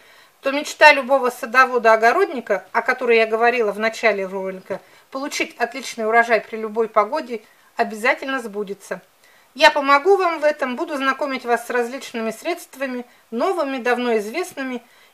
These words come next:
и вы выберете для себя то, что подойдет именно вам.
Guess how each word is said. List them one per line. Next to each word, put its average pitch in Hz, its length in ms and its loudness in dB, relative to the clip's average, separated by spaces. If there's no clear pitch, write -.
и 277 100 -10
вы 320 140 -4
выберете 302 520 0
для 233 160 -12
себя 240 300 -2
то, 403 380 0
что - 200 -8
подойдет 240 540 0
именно 269 400 -2
вам. 202 260 0